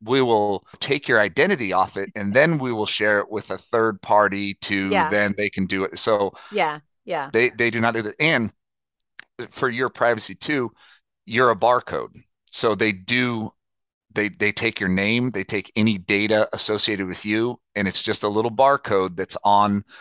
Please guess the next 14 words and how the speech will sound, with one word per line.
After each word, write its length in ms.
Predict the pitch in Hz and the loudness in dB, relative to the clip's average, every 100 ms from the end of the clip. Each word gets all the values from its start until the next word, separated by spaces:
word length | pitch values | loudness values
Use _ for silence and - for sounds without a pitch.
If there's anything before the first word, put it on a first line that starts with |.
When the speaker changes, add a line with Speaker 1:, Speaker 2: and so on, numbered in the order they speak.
| - - | -16 -4
Speaker 1:
the, 260 | 95 90 - | -4 -4 -4
the 120 | 98 | -4
sample 420 | - 120 127 98 | 0 0 2 0
test 480 | 87 90 90 - - _ - | -2 0 0 -2 -10 _ -4
that 200 | 95 - | -4 2
that's 300 | 101 107 196 | 4 4 2
Speaker 2:
Wow. 60 | 175 | 0
Speaker 1:
what 60 | |
they 120 | 104 | -2
store 360 | 92 - 107 95 | -4 -2 0 2
it 60 | 80 | 2
on. 340 | 71 55 52 | -2 -4 -8
So 180 | - - | -2 2
Speaker 2:
Ah, 480 | 185 180 175 160 | 2 0 -4 -8